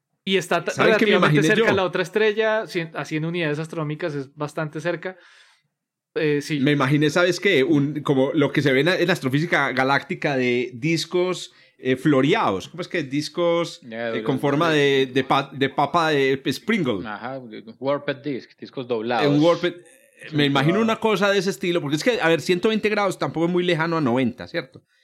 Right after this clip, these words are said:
Speaker 2: Entonces no hay, no, no, no dio el ti-, giro completo, sino que más bien como, como que se fue parando lentamente.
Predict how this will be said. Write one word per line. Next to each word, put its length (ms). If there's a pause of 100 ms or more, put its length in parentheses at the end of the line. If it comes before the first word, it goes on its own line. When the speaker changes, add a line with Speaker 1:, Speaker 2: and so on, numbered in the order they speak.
(180)
Speaker 2:
Entonces 540
no 140
hay, 160
no, 340
no, 220
no 200
dio 120
el 80
ti-, 180
giro 260
completo, 520 (240)
sino 220
que 60
más 160
bien 180
como, 180 (160)
como 160
que 60
se 100
fue 180
parando 460
lentamente. 720